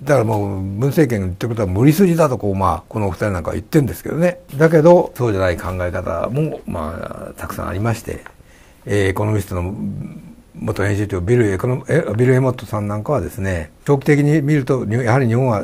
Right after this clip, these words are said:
日韓関係の緊張に自分たちが考えているよりもっと大きな責任を担っていることを理解しなければいけない」と。「英国とアイルランドの間には、英国人は決して覚えておらず、アイルランド人は決して忘れていないという言葉があります。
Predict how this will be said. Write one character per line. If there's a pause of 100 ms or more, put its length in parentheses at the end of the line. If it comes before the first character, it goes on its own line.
日
韓
関
係
の
緊
張
に
自
分
た
ち
が
考
え
て
い
る
よ
り
も
っ
と
大
き
な
責
任
を
担
っ
て
い
る
こ
と
を
理
解
し
な
け
れ
ば
い
け
な
い」
と。 (1160)
「英
国
と
ア
イ
ル
ラ
ン
ド
の
間
に
は、 (120)
英
国
人
は
決
し
て
覚
え
て
お
ら
ず、
ア
イ
ル
ラ
ン
ド
人
は
決
し
て
忘
れ
て
い
な
い
と
い
う
言
葉
が
あ
り
ま
す。